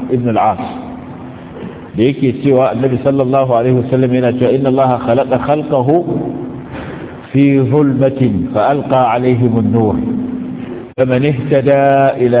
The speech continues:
hadha an-nur, faman asaba min hadha an-nur ihtada. Wa man dalla, wa man akhta'ahu dalla." Allah subhanahu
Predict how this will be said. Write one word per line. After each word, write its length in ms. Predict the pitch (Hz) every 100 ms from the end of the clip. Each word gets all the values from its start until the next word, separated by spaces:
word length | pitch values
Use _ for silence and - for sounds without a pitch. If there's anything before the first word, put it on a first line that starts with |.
| 120
hadha 240 | 135 131
an-nur, 380 | 123 120 147 143 - - - - - - - - -
faman 320 | 143 139 127 113 95 - - - - - - -
asaba 540 | 113 - 139 151 139
min 140 | 127 123
hadha 320 | 139 143 139
an-nur 260 | 123 143 143
ihtada. 480 | 123 - 120 107 - - - - - - - - - - - -
Wa 140 | 107
man 260 | 113 117 104
dalla, 460 | 139 139 131 120 101
wa 120 | 123
man 160 | 120 113
akhta'ahu 720 | 113 113 147 127 117 107 110
dalla." 440 | 117 117 101 113 - - - - - - - - - - - - - - - - - - - - - - - - -
Allah 240 | - 139 123
subhanahu 380 | 113 127 131